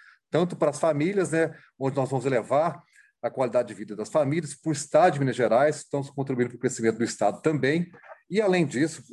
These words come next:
pensando na nossa, na, na cemig, né, investimentos importantes que vão ser remunerados dentro da nossa base de remuneração. Nós achamos que é um, achamos que é um ciclo virtuoso da companhia, que esses investimentos, eles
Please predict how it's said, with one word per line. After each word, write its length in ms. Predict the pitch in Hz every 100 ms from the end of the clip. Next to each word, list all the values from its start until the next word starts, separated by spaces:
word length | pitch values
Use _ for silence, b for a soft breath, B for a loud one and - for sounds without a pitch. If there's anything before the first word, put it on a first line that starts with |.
| -
pensando 560 | - 131 - 110 110 107
na 160 | 110 117
nossa, 260 | 107 110 -
na, 260 | 107 104 101
na 120 | 101
cemig, 520 | - 143 120 151 131
né, 300 | 113 139 139 B B 127
investimentos 560 | 120 135 - 120 117
importantes 580 | 123 139 123 - 117 123
que 100 | -
vão 160 | 127 131
ser 180 | -
remunerados 640 | 120 127 123 98 110 - -
dentro 220 | 120 123
da 80 | 120
nossa 180 | -
base 260 | 104 104 110
de 40 | 110
remuneração. 480 | 107 117 127 -
Nós 160 | 92 110
achamos 240 | 113 127
que 80 | -
é 40 | 147
um, 120 | 139
achamos 400 | 120 110 131 131
que 80 | 135
é 20 |
um 60 | 143
ciclo 640 | 139 - 165 165 120 95 - B B B _
virtuoso 600 | - 131 135 135 143 156
da 80 | 127
companhia, 480 | - 135 135 123 147
que 80 | 147
esses 160 | 131
investimentos, 720 | 123 123 - 117 120 123 - -
eles 400 | 127 120 113